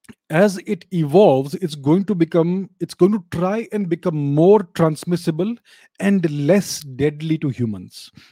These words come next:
That is its long-term game plan for success. That's how evolution works. So the newer variants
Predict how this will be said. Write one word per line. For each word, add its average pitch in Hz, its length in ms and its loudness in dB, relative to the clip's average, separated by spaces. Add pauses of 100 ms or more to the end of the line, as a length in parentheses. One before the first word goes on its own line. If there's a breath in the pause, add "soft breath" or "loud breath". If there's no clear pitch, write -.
That 151 320 -2
is 202 340 2
its 175 240 -8
long-term 156 540 0
game 139 260 -2
plan 139 300 -6
for 143 160 -8
success. 135 400 -8
That's 175 180 -6
how 170 220 -8
evolution 147 480 -2
works. 147 400 -2 (580 soft breath)
So - 100 -18
the 190 100 2
newer 208 440 2
variants 160 840 -2